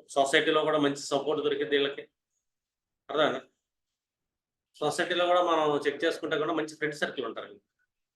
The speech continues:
అది నాలుగో పాదంలో పుట్టిన వాళ్ళకి. కానీ మూడో పాదం పుట్టిన వాళ్ళకి అలా లేదు పరిస్థితి. కొద్ది గొప్ప ఫ్రెండ్ సర్కిల్ దొరికినా కూడా మూడో పాదంలో పుట్టిన వాళ్ళకి సపోర్ట్లు దొరికినా కూడా వీళ్ళకి ఏంటంటే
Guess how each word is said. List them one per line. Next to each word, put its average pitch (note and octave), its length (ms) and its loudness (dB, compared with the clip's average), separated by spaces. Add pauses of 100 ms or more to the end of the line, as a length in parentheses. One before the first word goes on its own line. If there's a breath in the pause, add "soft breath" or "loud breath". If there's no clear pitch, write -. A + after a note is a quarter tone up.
(260)
అది C#3+ 260 6
నాలుగో C#3 300 6
పాదంలో A2+ 300 0
పుట్టిన G#2+ 220 -12
వాళ్ళకి. G2+ 200 -16 (680)
కానీ G3+ 120 2
మూడో G3+ 280 6
పాదం G3+ 260 4
పుట్టిన F#3 220 -2
వాళ్ళకి F3+ 320 0 (280)
అలా C3+ 180 4
లేదు B2 300 2
పరిస్థితి. - 380 -14 (1160)
కొద్ది D3+ 140 2
గొప్ప F#3 280 2
ఫ్రెండ్ D3 240 2
సర్కిల్ D#3+ 280 -2
దొరికినా D3 320 2
కూడా D#3+ 220 0 (960)
మూడో E3 180 4
పాదంలో D#3+ 360 6
పుట్టిన C#3+ 240 -4
వాళ్ళకి D3 340 0 (560)
సపోర్ట్లు D#3+ 560 0
దొరికినా D3+ 340 2
కూడా E3+ 220 0
వీళ్ళకి E3+ 320 0
ఏంటంటే F3 260 2